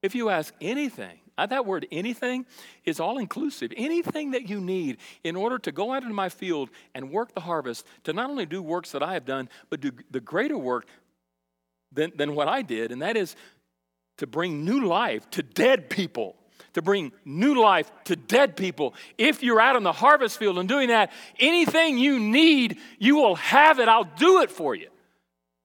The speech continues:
As long as that's what you're doing. If you're doing anything else, you can hang it up. And that, that little word "if" is a large two-letter word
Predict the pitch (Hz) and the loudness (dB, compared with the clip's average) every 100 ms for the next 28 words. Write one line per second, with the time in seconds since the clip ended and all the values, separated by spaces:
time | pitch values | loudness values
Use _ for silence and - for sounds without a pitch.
0 | _ 160 160 294 320 240 302 311 226 294 | _ -6 4 4 4 4 4 4 2 -2
1 | 294 277 170 302 349 208 113 - - - | -2 -4 2 4 4 2 -2 -16 -16 -6
2 | 269 320 330 254 262 330 254 269 247 320 | 0 2 4 4 4 4 2 2 4 6
3 | 294 - - - 240 302 247 208 285 311 | 4 2 -6 -2 0 2 2 4 4 6
4 | 262 320 302 - - _ _ _ _ _ | 8 8 6 0 -20 _ _ _ _ _
5 | _ _ _ _ _ _ _ _ _ _ | _ _ _ _ _ _ _ _ _ _
6 | _ _ _ _ _ _ - 180 269 196 | _ _ _ _ _ _ -10 -2 0 -2
7 | _ - 214 202 269 277 247 226 208 - | _ -2 0 0 -2 0 2 0 0 -2
8 | 285 254 - 262 214 190 160 156 185 262 | 4 4 2 0 2 2 0 2 4 6
9 | 208 147 - - 262 240 220 185 175 190 | 6 4 -2 -6 -4 0 2 2 0 0
10 | 160 139 | 0 -4